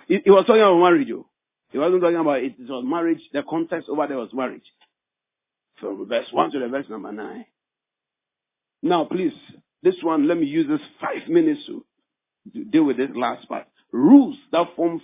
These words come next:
firm foundation for marriage. There's so much I cannot talk about right now. But write these ten rules. Number one, love. The foundation of a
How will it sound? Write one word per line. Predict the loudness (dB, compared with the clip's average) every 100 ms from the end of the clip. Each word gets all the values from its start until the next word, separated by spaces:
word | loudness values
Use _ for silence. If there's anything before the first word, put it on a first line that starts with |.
| -6
firm | -2 -2
foundation | -4 -2 0 0 -4 -16 _ _ _
for | -12
marriage. | -10 -10 -12 -18 -20 _ _ -18
There's | -16 -6
so | -4
much | -4 -6
I | -12
cannot | -10 -10 -10
talk | -12
about | -12 -12 -12
right | -12 -14
now. | -16 _ _
But | -16 -12
write | -10 -8 -8 -2
these | -4 -4 -6
ten | -2 -2
rules. | -2 -6 -10 -20 _ _
Number | -8 -4 -2
one, | -2 -6 -14 _
love. | -10 -8 -8 -8 -10 -18 _ _ _ _ _ _ _ _ _ _ _ _ _ _ _ _ _ _ _ _
The | -20 -16
foundation | -10 -6 -4 -2
of | -2 -4 -12
a | -14